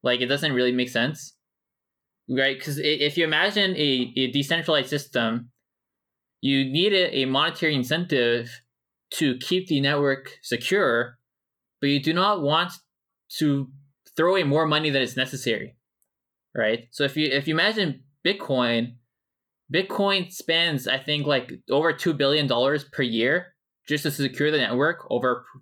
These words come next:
proof of work, right? It's a huge amount of money, right? If you can just cut that by half and amount, achieve this amount of security, you just saved a billion dollars.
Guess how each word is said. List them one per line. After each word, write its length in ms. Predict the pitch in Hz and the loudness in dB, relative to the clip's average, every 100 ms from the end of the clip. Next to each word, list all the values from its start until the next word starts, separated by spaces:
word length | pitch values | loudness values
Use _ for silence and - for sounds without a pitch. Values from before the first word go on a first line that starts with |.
| - | -6
proof 160 | 139 135 | -2 -2
of 120 | 110 | 0
work, 320 | 113 165 - - _ _ _ _ _ - | 0 0 -4 -20 _ _ _ _ _ -2
right? 120 | 127 | -2
It's 100 | 151 | 0
a 60 | |
huge 320 | 151 - 196 185 | -2 0 0 2
amount 160 | 156 | 0
of 60 | 123 | 2
money, 380 | 151 107 - _ _ _ _ _ _ | 0 -2 -6 _ _ _ _ _ _
right? 140 | 135 143 | -2 0
If 80 | 165 | 0
you 40 | |
can 120 | 180 | 0
just 160 | 190 - | -2 -2
cut 180 | 165 160 | -4 0
that 200 | 185 180 | 0 0
by 80 | 135 | -2
half 520 | - 123 196 - - _ _ _ _ _ - | 0 0 0 -2 -16 _ _ _ _ _ -4
and 300 | 147 147 139 | 0 2 2
amount, 240 | 143 135 - 139 | 2 0 -2 -4
achieve 240 | 135 165 | -2 -2
this 120 | 147 | -2
amount 160 | 165 147 | -2 -2
of 80 | 147 | -4
security, 640 | 139 175 147 117 117 - _ | -2 0 2 0 -2 -10 _
you 160 | 135 185 | 0 0
just 160 | 170 | 0
saved 220 | 165 156 147 | 0 0 0
a 60 | |
billion 280 | 135 147 143 | 0 2 2
dollars. 520 | 123 127 107 - - | 2 2 0 -6 -20